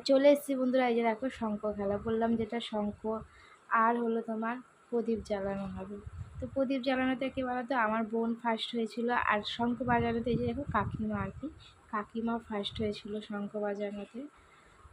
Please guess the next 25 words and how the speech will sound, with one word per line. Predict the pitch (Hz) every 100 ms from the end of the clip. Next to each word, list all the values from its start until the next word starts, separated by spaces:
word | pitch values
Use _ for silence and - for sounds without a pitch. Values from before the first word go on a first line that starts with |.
| - - - 294 254 - - - - - - - - - -
আর | 220 226
এই | 226
যে | 247 214
আমি | 214 214
এখন | 214 226 220
শঙ্খ | 226 208 214 214
বাজাচ্ছি। | 214 214 214 - 269 330 - - - - - -
তো | 240
আমি | 233 262 -
শঙ্খ | 254 240 254
বাজানোতেও | 254 262 254 247 262 254
নাম | 247 247
দিয়েছিলাম, | 247 254 247 247
প্রদীপ | 233 208 196
জ্বালানোতেও | 220 208 214 214 226 226
নাম | 214 214
দিয়েছিলাম। | 220 214 220 220 254 - - - - - - - -
আর | 214 214 - -
এইদিকে | 247 269 262 247
দেখো | 240 254 233
এখন | 214 233 226
একে | 214 214 208
একে | - 226
মোমবাতি | 220 208 214 214 220
খেলা | 226 220